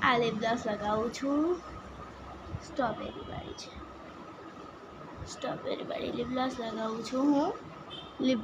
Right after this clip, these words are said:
બામ, કેમ કે મારા હોઠને હું વધારે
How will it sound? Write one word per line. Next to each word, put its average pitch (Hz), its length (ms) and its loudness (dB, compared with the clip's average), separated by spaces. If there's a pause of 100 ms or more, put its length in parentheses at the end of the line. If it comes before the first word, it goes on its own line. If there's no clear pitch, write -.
બામ, 220 180 4 (760)
કેમ 254 220 2
કે 320 120 6
મારા 269 260 8
હોઠને 226 380 4
હું 247 160 8 (120)
વધારે 214 320 4